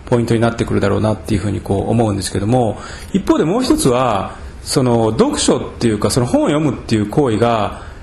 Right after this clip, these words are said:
いかなる意味を持つのかっていうふうなことを、まあ、考えるっていうのは、まあ、あの、意味があるかなっていうふうに思うんですね。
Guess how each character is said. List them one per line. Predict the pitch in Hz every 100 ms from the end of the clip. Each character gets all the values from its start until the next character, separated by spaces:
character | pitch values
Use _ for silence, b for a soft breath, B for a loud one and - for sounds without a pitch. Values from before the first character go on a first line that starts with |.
| - 160
い |
か | 214 302
な | 180
る | 139
意 |
味 | 147 123
を |
持 | 123
つ | 127
の | 113
か | 113
っ | 104
て | 117
い |
う | 101
ふ |
う |
な | 104
こ | 117
と | 110 101
を、 |
ま | 120 101 90 - - -
あ、 | 156 156
考 | 156
え |
る | 131 98
っ | - -
て | 110
い |
う | 104
の | 113
は、 | 165 120 98 -
ま | 135 98 87 -
あ、 | - - - 113
あ |
の、 | 110 104 101 101 107 -
意 | 170
味 | 143
が | 117
あ | 120
る |
か | 113
な | 104 104
っ | -
て | 104
い |
う |
ふ | 98
う |
に |
思 | 101
う |
ん | 95
で |
す | -
ね。 | 170